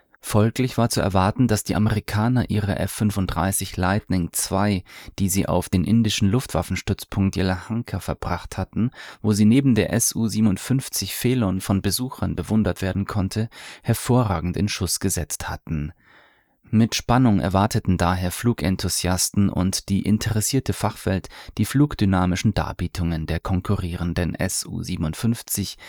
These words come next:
und F fünfunddreißig. Russlands S U siebenundfünfzig, ein Tarnkappen-Kampfflugzeug der fünften Generation, feierte auf Aero India zweitausendfünfundzwanzig seine Premiere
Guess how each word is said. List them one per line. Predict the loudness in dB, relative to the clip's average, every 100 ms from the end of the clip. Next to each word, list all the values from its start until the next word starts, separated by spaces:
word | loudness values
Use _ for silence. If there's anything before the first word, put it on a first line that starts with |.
| -20 -2
und | 2 2
F | 0 -6
fünfunddreißig. | -6 -8 -4 -4 -2 -6 -6 -6 -6 -12 -14 _ _ _ _ _ _
Russlands | -4 -2 -2 2 2 2
S | 0 0 0
U | -2
siebenundfünfzig, | -2 0 -2 -2 -6 -8 -10 -12 -10 -4
ein | -2 -2
Tarnkappen-Kampfflugzeug | -2 -6 -6 -4 -6 -2 -2 0 0 0 -2 -2 -2 -2 -2 -2
der | -2
fünften | 0 0 0 0
Generation, | 2 0 -2 -4 -2 2 2 0 -8 -18
feierte | -2 2 2 2 0 -2
auf | -4 -2
Aero | 2 2 2
India | 4 4 4 0
zweitausendfünfundzwanzig | 0 -2 0 -2 -2 0 0 0 -2 -2 -2 -4 -6
seine | -6 -6
Premiere | -2 0 0 0 -2 -2